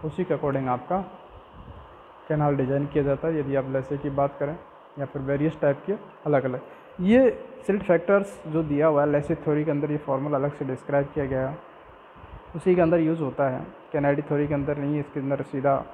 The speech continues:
resume किया गया है, इसके अंदर माना गया है। तो यदि मैं बात करूँ particles की, very fine silt, very fine silt जो होती है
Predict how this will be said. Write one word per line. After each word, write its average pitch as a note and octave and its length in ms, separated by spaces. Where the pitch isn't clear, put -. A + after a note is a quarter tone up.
resume C#3 280
किया C#3 220
गया C3+ 280
है, C3 180
इसके - 200
अंदर C#3 140
माना B2+ 300
गया B2+ 200
है। C#3 160
तो E3 60
यदि D#3+ 120
मैं E3 140
बात D3+ 280
करूँ D3 180
particles C#3+ 560
की, D#3+ 200
very F3+ 220
fine D3+ 320
silt, B2 260
very D3 280
fine D#3 380
silt E3 160
जो E3 180
होती C#3 280
है B2 160